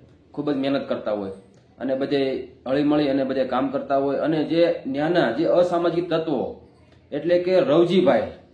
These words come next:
રવજી લુખો, ઈ રવજી લુખો રાણો છે, એની અટક એમ કહે છે, "હું રાણો છું." હવે ઈ રાણો જે આ દિનેશભાઈને જે મેળાની અંદર ઘણા બધા ફોન કરવામાં આવે,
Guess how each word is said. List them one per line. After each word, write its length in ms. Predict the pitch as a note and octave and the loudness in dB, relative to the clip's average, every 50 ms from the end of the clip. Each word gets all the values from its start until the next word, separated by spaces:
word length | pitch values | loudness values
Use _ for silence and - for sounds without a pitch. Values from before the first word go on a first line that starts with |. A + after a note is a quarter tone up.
| _ _ _ _ _ _ _ - _ _ _ _ _ _ _ _ _ _ - | _ _ _ _ _ _ _ -20 _ _ _ _ _ _ _ _ _ _ -4
રવજી 340 | B2 D3 D#3 D#3+ D#3 C#3 D3 | -2 0 0 0 2 2 2
લુખો, 540 | C#3 C#3+ D3+ - - D3+ C3 G#2+ F2+ - - - - - - - - - _ _ - - | 4 4 2 0 -2 -4 -4 -4 -4 -6 -10 -16 -20 -20 -20 -20 -20 -20 _ _ -10 -2
ઈ 140 | E3 F#3 F#3 | -2 0 2
રવજી 440 | - D3+ D#3 D#3+ D#3+ D#3+ G3+ G3+ | 2 2 0 0 0 0 0 2
લુખો 480 | F#3 F3+ E3 E3 E3 E3 F3+ F#3+ G3 F#3+ | 2 2 2 2 0 -2 -2 0 0 0
રાણો 420 | D3+ C#3+ D3 D#3 F3+ F#3+ E3+ C3+ | 2 2 4 4 4 6 6 4
છે, 200 | B2 B2 B2 G#2+ F#2+ F#2+ - - - - - - - | 4 2 0 -4 -4 -4 -8 -14 -20 -20 -20 -18 -12
એની 160 | B2 C#3 C#3 | -8 -4 -4
અટક 340 | B2+ B2 - D3+ D3 - - | -4 -4 -4 -4 -6 -4 -4
એમ 120 | D3 C#3 C#3 | -6 -6 -4
કહે 100 | C#3+ C#3+ | -6 -6
છે, 80 | D3 D3 | -6 -4
"હું 180 | C3+ C3 C3+ | -2 -2 0
રાણો 300 | C3 C3 C#3+ C#3+ B2 A2 | 0 0 0 0 0 -2
છું." 260 | A2 B2+ C#3 A2+ - - - _ _ _ _ _ _ _ _ _ _ _ _ _ _ _ _ _ - - _ _ _ _ _ _ _ _ - | -2 -4 -6 -6 -8 -14 -20 _ _ _ _ _ _ _ _ _ _ _ _ _ _ _ _ _ -20 -20 _ _ _ _ _ _ _ _ -4
હવે 200 | B2+ D3 E3 F#3+ | -2 0 0 2
ઈ 220 | F#3 F#3 F#3 G3 | 2 2 2 2
રાણો 520 | E3 E3 E3 F3+ F#3+ F3+ C3+ A2+ G#2+ G2+ - A#2 | 2 4 4 4 4 4 2 2 0 -4 -6 -6
જે 280 | B2 E3 F3 F3+ E3+ C3 - - - - | -2 0 2 4 2 2 0 -4 -8 -6
આ 80 | B2 D3+ | -4 -4
દિનેશભાઈને 840 | D3 B2+ B2 C3+ D3 F3 F#3 E3 - D3+ D3 C3+ B2+ A#2 G#2 G2 F#2+ - - - - - _ _ _ - _ _ - - | -4 -2 -2 0 2 2 2 2 4 4 4 4 4 2 0 -4 -6 -8 -14 -20 -20 -20 _ _ _ -20 _ _ -12 -4
જે 180 | B2 D#3 D#3 | -2 0 2
મેળાની 440 | D#3 C#3+ D3 D3+ D#3+ D#3+ E3 E3+ D#3+ | 2 2 2 4 4 4 4 2 2
અંદર 360 | D#3+ D#3+ E3+ E3 - - - - - _ - - | 2 2 0 0 0 -4 -8 -14 -20 _ -20 -12
ઘણા 260 | - D#3 E3+ F3+ F3+ | -4 -2 0 2 2
બધા 260 | F3 E3+ E3 F3 E3 - - - - | 2 4 6 6 6 4 2 -2 -2
ફોન 220 | C3+ D3+ D#3+ D#3 | 0 0 0 2
કરવામાં 400 | D#3 D#3 D#3 D#3 D#3+ D#3+ D#3+ D#3 | 2 2 2 2 2 2 2 0
આવે, 380 | D3+ D#3 D#3+ D#3+ D#3+ D#3+ - | 0 0 2 0 0 0 -2